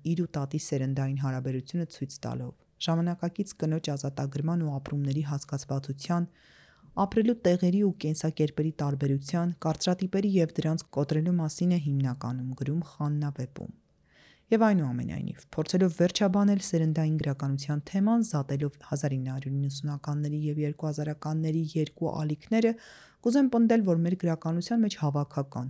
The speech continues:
երկխոսական, սերնդային գրականություն չկա։ Ասելիքները տարբեր էին, կյանքի հանդեպ ընկալումները ևս, ինչը ևս ուշադրության արժանի է։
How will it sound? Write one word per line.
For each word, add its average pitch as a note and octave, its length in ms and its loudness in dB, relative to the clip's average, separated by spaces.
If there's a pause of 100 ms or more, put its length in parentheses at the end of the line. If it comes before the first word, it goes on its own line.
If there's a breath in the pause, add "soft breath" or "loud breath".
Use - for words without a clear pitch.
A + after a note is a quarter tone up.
(140)
երկխոսական, D#3+ 840 -2 (380 loud breath)
սերնդային F#3+ 520 4
գրականություն D#3 720 -2
չկա։ - 340 -10 (340)
Ասելիքները D#3+ 540 -2
տարբեր C#3 460 -2
էին, C3 200 -6 (160)
կյանքի E3+ 360 2
հանդեպ D#3+ 460 -2
ընկալումները E3+ 720 -2
ևս, C#3+ 380 -4 (120)
ինչը F#3 300 2
ևս G3 360 2
ուշադրության C#3 640 -6
արժանի C3 420 -6
է։ - 100 -10